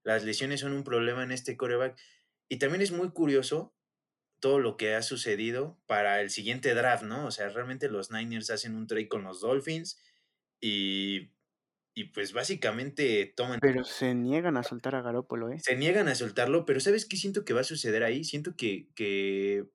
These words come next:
Speaker 1: va a ser el caso cuando Mahomes entró a la N F L, que todavía estaba Alex Smith, y, y va a ser así como que para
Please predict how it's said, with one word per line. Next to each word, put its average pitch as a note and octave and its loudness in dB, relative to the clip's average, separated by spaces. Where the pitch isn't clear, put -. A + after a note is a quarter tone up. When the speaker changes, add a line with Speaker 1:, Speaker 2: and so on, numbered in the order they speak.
Speaker 1:
va A#2 -2
a B2 0
ser C#3+ 2
el A2 -2
caso A#2 -2
cuando G2 -4
Mahomes A2+ -4
entró A2 -2
a A2+ 2
la A2 2
N A2+ -6
F G#2+ 2
L, A#2 -2
que G2+ -10
todavía G#2+ 0
estaba A2 2
Alex G#2+ -2
Smith, G#2+ -12
y, G#2 -2
y A2 -4
va A#2 0
a - -4
ser C3+ 0
así A#2 -2
como G#2 -8
que - -10
para G2+ -2